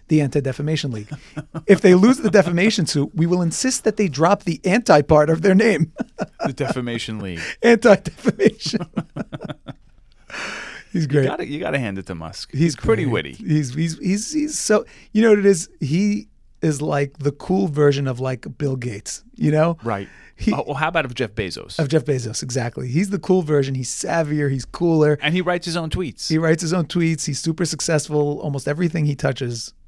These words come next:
Speaker 1: ends up being successful. You gotta hand the guy, gotta give the guy credit.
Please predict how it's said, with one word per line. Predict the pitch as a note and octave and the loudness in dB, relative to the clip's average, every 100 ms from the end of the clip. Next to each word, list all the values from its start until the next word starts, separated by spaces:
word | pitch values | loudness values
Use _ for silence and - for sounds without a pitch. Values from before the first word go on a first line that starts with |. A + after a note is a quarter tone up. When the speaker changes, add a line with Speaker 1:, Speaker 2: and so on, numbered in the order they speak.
| - | -4
Speaker 1:
ends | C#3 B2 | -4 -4
up | A2+ | -6
being | B2+ | -8
successful. | A2 A#2 A#2 A2 - A2+ - | -8 -8 -6 -6 -8 -10 -12
You | - - _ | -20 -20 _
gotta | F3+ E3 | 4 6
hand | E3 D#3+ | 6 4
the | |
guy, | D3 - | 0 -4
gotta | - G#3 F3 | -2 -2 0
give | D#3+ | -2
the | |
guy | C#3+ C#3+ | -2 -2
credit. | - B2+ G#2 | -2 -6 -6